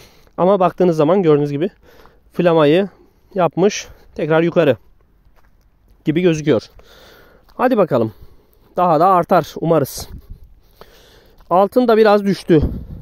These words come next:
Değil mi? İki bin ellilerde falandı. İki bin ellinin altına salmış. Evet, piyasada böyleydi kardeşim ya. Fena olmadı ha. Bugün birazcık detaya girdik. Böyle detaylı videoları isteyen, seven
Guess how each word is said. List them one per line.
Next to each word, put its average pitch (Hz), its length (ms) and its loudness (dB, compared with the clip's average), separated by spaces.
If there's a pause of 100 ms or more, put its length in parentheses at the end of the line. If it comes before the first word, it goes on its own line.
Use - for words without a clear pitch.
(480)
Değil 180 160 0
mi? 139 100 -2 (880)
İki - 180 -6
bin 175 200 2 (160)
ellilerde 156 560 2
falandı. 135 440 -2 (440)
İki 147 180 -10
bin 151 100 0
ellinin 143 300 0
altına 143 500 -2
salmış. 151 560 -4 (1040)
Evet, 247 480 4
piyasada 240 480 4
böyleydi 233 380 4
kardeşim 202 540 0
ya. 175 200 2
Fena 196 280 2
olmadı 208 360 2
ha. 170 300 2
Bugün 180 220 0
birazcık 190 340 2
detaya 185 340 2
girdik. 180 380 -2
Böyle 175 180 2
detaylı 180 360 0
videoları 190 560 4
isteyen, 180 400 2
seven 180 380 0